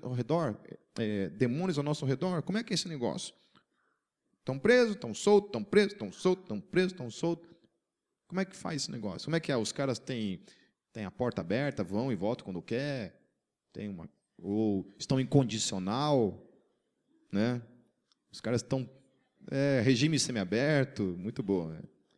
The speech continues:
Como é que funciona isso? Então, novamente, é o livro de Enoque que fala a respeito disso. Que nos dá uma luz acerca disso.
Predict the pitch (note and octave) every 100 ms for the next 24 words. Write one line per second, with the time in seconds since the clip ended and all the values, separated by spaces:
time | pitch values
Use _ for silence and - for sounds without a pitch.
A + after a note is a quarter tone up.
0 | _ _ F3 G#3+ A3 F#3 D#3 - E3 D3+
1 | A2+ F2 - - - _ _ - - -
2 | A3 A3 F3+ - - F#3 C4 A#3+ G#3 A#3
3 | A#3 A#3 A#3 A3+ A#3 A3 G3 G3 - D#3
4 | - C#3+ C#3 C#3+ - D3+ D#3 B2 G2 -
5 | - _ _ _ _ _ _ _ _ _
6 | _ - G#2 G#2+ G#2 A#2 A2+ G#2 A2 G#2+
7 | G#2 - G2 G#2+ F2+ D#2 - -